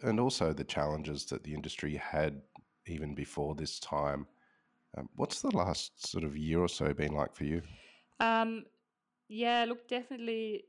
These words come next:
Speaker 2: very challenging in, in many ways. Um, I started, uh, as head chef at Toka probably around this time last year. It was the end of September. And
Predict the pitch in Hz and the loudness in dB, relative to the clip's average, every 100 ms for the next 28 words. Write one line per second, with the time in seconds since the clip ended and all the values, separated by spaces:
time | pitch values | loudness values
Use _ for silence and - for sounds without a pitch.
0 | _ - 196 202 208 208 190 202 214 277 | _ -6 -2 0 -2 -2 -2 -2 -6 -6
1 | 262 196 180 180 190 180 180 180 175 185 | -6 -8 -10 -10 -8 -6 -4 -2 0 2
2 | 233 285 - - 175 170 175 180 - 185 | 0 -2 -8 -4 -4 -4 -8 -14 -6 -2
3 | 185 180 175 - _ _ _ _ _ _ | -2 -4 -8 -20 _ _ _ _ _ _
4 | 180 170 170 175 - 185 180 185 180 - | -4 -4 -4 -10 -10 -12 -10 -12 -12 -16
5 | - 185 180 - 175 175 170 170 170 - | -8 -8 -8 -6 -6 -4 -4 -4 -6 -12
6 | _ _ - 370 349 330 320 302 233 202 | _ _ -8 -4 -2 -2 -2 -2 0 0
7 | 196 180 185 185 - 196 180 175 170 185 | 0 -6 -6 -8 -6 -6 -4 -4 -6 -6
8 | 185 202 349 - _ _ _ _ _ 185 | -4 -2 -4 -8 _ _ _ _ _ -6
9 | 185 185 185 180 - 175 175 175 175 233 | -4 -4 -4 -6 -10 -6 -6 -4 -2 -2
10 | 277 - _ _ _ _ _ - - - | -4 -14 _ _ _ _ _ -20 -20 -10
11 | - 185 180 175 180 180 180 175 | -4 -2 -2 -4 -6 -8 -8 -10